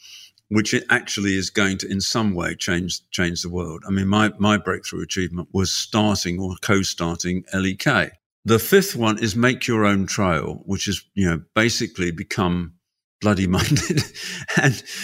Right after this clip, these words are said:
work out a way of doing something that goes off path from everyone else. And I, I describe how to do that. The f-,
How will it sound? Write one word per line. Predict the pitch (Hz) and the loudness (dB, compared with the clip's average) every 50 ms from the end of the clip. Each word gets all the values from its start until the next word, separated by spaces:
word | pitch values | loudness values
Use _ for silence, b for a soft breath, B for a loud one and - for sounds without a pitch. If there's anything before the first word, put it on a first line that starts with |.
| B B - | B B -2
work | 113 117 139 147 147 139 - | 4 6 6 6 6 4 2
out | - 107 110 113 - - - _ - | 2 0 0 0 -2 -6 -12 _ -2
a | 104 | 0
way | 104 98 113 117 113 113 | 0 2 4 4 4 4
of | 110 98 87 | 2 2 0
doing | - 110 107 104 101 | 0 0 0 0 0
something | - 113 98 95 90 98 95 | 0 0 -2 0 -2 -2 -2
that | 95 - - | -4 -4 0
goes | - 110 104 104 92 95 | 2 2 4 4 4 2
off | 104 95 - - - | 0 -2 -2 -6 -6
path | - 101 95 90 90 87 87 - - - - _ _ _ _ _ | -4 -2 -2 -2 -2 -4 -4 -6 -10 -12 -14 _ _ _ _ _
from | - - 98 92 90 | -6 -2 0 2 2
everyone | 90 87 92 92 85 87 85 85 85 | 2 0 0 -2 -2 -2 -2 -2 -2
else. | 85 85 92 90 - - - - - - | -4 -4 -6 -8 -8 -8 -8 -8 -6 -4
And | 87 85 90 | -2 -2 -2
I, | - - - 90 | -2 -4 -4 -4
I | 82 82 | -4 -2
describe | - - - - - 95 90 87 87 85 - - _ _ | -2 -4 -6 -4 -2 0 0 0 0 -2 -4 -10 _ _
how | - 90 87 82 | -4 -4 -4 -4
to | 80 82 | -6 -6
do | 73 85 85 78 | -4 -4 -4 -2
that. | 80 87 - - B B B B B B B B B B B _ | -4 -6 -8 -10 B B B B B B B B B B B _
The | 110 92 104 113 | -6 -2 0 0
f-, | 110 - - - - - - - - | 0 0 -4 -10 -12 -14 -14 -14 -16